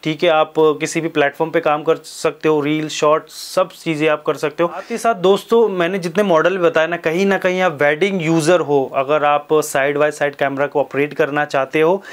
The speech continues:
तो प्राइम लेंस, बेस्ट लेंस के साथ इनको ऑपरेट भी कर सकते हो दोस्तों। प्राइम लेंस मैंने इसलिए कहा ना, किट के साथ थोड़ा सा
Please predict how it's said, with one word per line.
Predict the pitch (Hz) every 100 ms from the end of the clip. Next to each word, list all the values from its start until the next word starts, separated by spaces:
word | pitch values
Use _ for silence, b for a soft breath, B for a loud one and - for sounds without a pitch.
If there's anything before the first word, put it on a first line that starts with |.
| B B -
तो |
प्राइम | 220 - 165 190 220
लेंस, | 202 165 139 131 131
बेस्ट | 160 185 -
लेंस | 165 165 170
के | 165
साथ | 165 151
इनको | 156 156
ऑपरेट | 151 147 147
भी | 147 156
कर | 160
सकते | 143 151 143 -
हो | 156 156 196
दोस्तों। | 156 156 175 214 214 B B B -
प्राइम | 151 180
लेंस | 196 196
मैंने | 196 190
इसलिए | 185 190
कहा | 175
ना, | 170
किट | 185 196 185
के | 190
साथ | 185 180
थोड़ा | 165 185
सा | 185 185